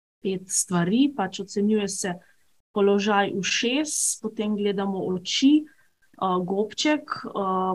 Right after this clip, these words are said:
položaj brkov in pa položaj glave. Vsako izmed teh pač stvari se ocenjuje s točkami od nič do dva. Eh, in zdaj maksimalno število točk, eh, je deset, če je seštevek točk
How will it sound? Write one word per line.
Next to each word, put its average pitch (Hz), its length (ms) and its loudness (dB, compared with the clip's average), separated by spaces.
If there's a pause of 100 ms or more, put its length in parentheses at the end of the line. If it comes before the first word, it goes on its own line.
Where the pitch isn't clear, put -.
položaj 202 440 0
brkov 254 680 4
in 226 160 2
pa 220 100 -2 (100)
položaj 202 500 0
glave. 175 540 0 (360)
Vsako 214 480 -2
izmed 214 280 -4
teh 214 140 -2 (180)
pač 185 320 -8
stvari 202 240 -4
se 254 140 -6
ocenjuje 214 520 -4
s 214 60 -12
točkami 208 460 -6
od 185 80 -6
nič 208 200 -4 (140)
do 202 100 -2
dva. 185 300 -2 (520)
Eh, 185 480 -4
in 202 60 -4
zdaj 220 100 2
maksimalno 226 540 0
število 226 340 -2
točk, 220 440 -4
eh, 196 200 -6
je 190 220 -4
deset, 254 560 -4
če 240 100 -4
je 214 120 0
seštevek 208 480 -4
točk - 360 -8